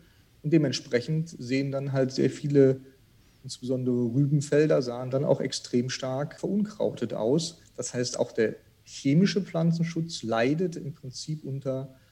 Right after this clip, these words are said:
dem Klimawandel. Und da brauchen wir jetzt Alternativen. Und eine Alternative, die man so ein bisschen aus dem Stadtbereich kennt, war zum Beispiel irgendwie damit mit heißer Luft oder heißem Wasser,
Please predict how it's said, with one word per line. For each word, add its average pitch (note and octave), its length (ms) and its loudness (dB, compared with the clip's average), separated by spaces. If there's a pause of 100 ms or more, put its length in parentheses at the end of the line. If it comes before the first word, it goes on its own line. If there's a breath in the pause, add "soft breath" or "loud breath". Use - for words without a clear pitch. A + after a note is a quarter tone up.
(220 soft breath)
dem A#2 220 -8
Klimawandel. B2 720 2
Und - 180 0 (580 soft breath)
da B2+ 120 0
brauchen B2+ 260 8
wir C#3 80 6
jetzt B2 100 4
Alternativen. C3+ 960 4 (180)
Und B2+ 380 -8 (180)
eine D3 340 2
Alternative, C#3 680 0
die B2 100 2
man A#2+ 420 -4
so - 120 -10
ein A2 40 -6
bisschen - 300 -4
aus - 180 -8
dem A2 160 -10
Stadtbereich C3+ 760 2
kennt, C#3+ 360 -4 (340 soft breath)
war B2+ 160 -10
zum - 160 -10
Beispiel A#2+ 280 -2
irgendwie A#2 200 -6
damit A2+ 320 -12
mit - 180 -20
heißer A2+ 260 -8
Luft E3 300 -2
oder A2 180 -4
heißem A#2 300 -4
Wasser, E3 460 8